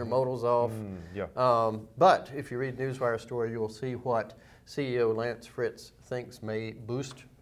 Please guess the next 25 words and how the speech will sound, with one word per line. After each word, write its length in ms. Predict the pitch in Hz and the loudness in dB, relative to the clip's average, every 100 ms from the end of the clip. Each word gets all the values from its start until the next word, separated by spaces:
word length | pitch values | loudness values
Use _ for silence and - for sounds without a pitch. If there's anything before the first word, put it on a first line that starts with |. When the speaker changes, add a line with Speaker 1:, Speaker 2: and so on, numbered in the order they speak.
| - 123 | -18 -4
Speaker 1:
their 200 | 113 107 | -2 -2
company 460 | 113 110 107 101 | -6 -10 -10 -12
this 320 | 101 101 98 - | -10 -10 -10 -14
year. 200 | 98 113 110 | -16 -14 -14
Speaker 2:
Mm-hmm. 200 | 90 107 151 - - | -12 -14 -16 -20 -20
Speaker 1:
So 320 | - 90 104 98 | -14 -12 -12 -10
Speaker 2:
Yeah. 80 | 104 | 2
Speaker 1:
a 20 | |
lot 100 | 135 | 2
of 80 | 143 | 4
things 240 | 147 139 | 2 2
they're 140 | 127 120 | -2 -2
being 220 | 123 120 | -2 0
really 220 | 117 113 | 0 0
cautious 420 | 113 117 - - | 0 -2 -4 -8
on, 240 | 113 107 101 | -6 -6 -4
but 180 | 98 | -6
there's 180 | 101 98 | -4 -8
a 60 | 98 | -10
few 200 | - 110 | -12 -8
things 380 | 113 104 92 - | -8 -8 -12 -14
that 200 | 98 - | -16 -10
they're 140 | 90 | -12
excited 400 | - - 80 73 | -10 -14 -14 -14
about. 240 | - - | -16 -18